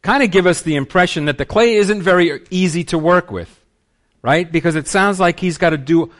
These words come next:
a lot of work on getting the clay to respond. If you come up here, if you want, afterwards, you can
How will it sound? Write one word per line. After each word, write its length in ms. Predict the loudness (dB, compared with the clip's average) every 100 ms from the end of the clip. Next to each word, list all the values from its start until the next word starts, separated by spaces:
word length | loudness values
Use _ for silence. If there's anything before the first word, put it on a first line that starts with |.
| _
a 100 | 2
lot 280 | 4 4 4
of 160 | 2 -2
work 640 | 0 2 4 2 -4 -20 _ _ _ _ _
on 240 | -2 -2 0
getting 360 | 0 2 0
the 80 | -2
clay 580 | -6 0 4 4 2 -4 -12 -20 -8
to 120 | -2
respond. 840 | -2 -2 -2 2 2 2 -4 -14 -20 _ _ _ _ _ _ _
If 100 | -16
you 60 | -10
come 180 | -2
up 160 | -2 0
here, 200 | 0 0
if 160 | 0 -4
you 80 |
want, 220 | 0 0 2
afterwards, 480 | 0 -2 -4 -4
you 60 | -8
can 220 | -10 -10